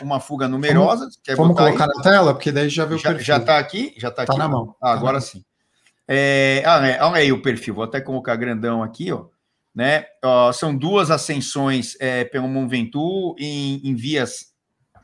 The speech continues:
Speaker 1: diferentes, né? E aí o que
Speaker 2: Uhum.
Speaker 1: acontece? Essa via que eles vão acender a primeira vez é a via mais fácil,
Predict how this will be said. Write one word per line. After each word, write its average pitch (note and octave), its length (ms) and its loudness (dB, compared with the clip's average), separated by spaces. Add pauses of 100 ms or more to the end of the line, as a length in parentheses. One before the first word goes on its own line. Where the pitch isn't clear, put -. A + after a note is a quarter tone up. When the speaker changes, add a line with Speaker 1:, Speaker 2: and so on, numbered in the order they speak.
(100)
Speaker 1:
diferentes, D3+ 960 -6
né? D3 380 -2 (440)
E D3+ 100 -2
aí E3+ 200 2
o - 40 -4
que - 60 -4
Speaker 2:
Uhum. G#3+ 80 2
Speaker 1:
acontece? D#3+ 680 -2 (760)
Essa D#3 320 2
via C3+ 460 -2 (260)
que C#3 80 -6
eles C#3+ 160 -6
vão D#3 100 -2
acender C#3 600 -2
a B2+ 100 4
primeira C#3 400 0
vez D3+ 380 -2
é D3 80 2
a D3 80 2
via D#3 240 -2
mais D#3+ 520 -4 (180)
fácil, D3 580 0